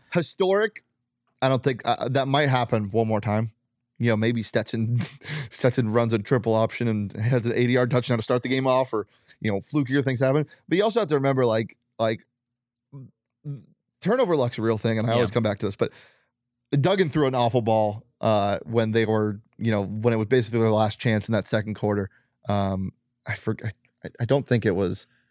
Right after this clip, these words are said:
Speaker 1: um, whoever was open. Uh, Duggan overthrew him. Uh, he literally could have put it short. He could have put it too far to the left
Speaker 2: Yeah.
Speaker 1: of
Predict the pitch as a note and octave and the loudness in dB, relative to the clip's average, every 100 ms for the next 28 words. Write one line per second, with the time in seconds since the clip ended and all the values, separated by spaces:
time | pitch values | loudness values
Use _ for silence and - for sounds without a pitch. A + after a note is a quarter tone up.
0 | _ _ - F#2+ F2+ F#2 - _ C3 G3 | _ _ -6 -4 -4 -6 -12 _ -4 0
1 | F#3+ E3+ B2+ G#2 F#2 - _ _ - A2+ | 2 2 2 -2 -6 -12 _ _ -2 0
2 | G2+ - C3+ - C#3+ C3 D#3 C#3+ B2 A#2 | 0 -2 -10 -4 -2 2 2 2 0 -4
3 | - A2 - C#3 C#3+ C#3 - C3 A#2 B2+ | -10 -12 -2 2 2 2 2 0 2 0
4 | - D#3+ F3 F#3+ F3 D#3 C3+ C#3+ A2+ - | 0 0 0 2 2 2 2 2 0 0
5 | D3+ D3 - - - B2+ D3 B2 C#3 B2 | 2 0 -2 -10 -4 0 0 2 2 0
6 | - _ _ - A#2 - - - E3 E3 | -4 _ _ -18 -18 -16 -14 -4 -2 0
7 | C#3+ B2 B2 B2 C3+ | 0 0 0 0 0